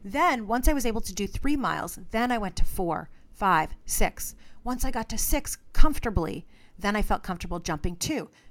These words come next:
six to eight, eight to ten. The key is, is that our goals seem so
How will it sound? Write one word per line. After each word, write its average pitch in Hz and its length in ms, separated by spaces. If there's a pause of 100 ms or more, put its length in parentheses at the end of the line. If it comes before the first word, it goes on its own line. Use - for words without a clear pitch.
(160)
six - 340
to - 160
eight, 247 300 (140)
eight 175 200
to 202 100
ten. 269 400 (920)
The 254 60
key - 280
is, 247 400
is 202 120
that 202 260
our 302 320
goals 220 360
seem 190 240
so 226 640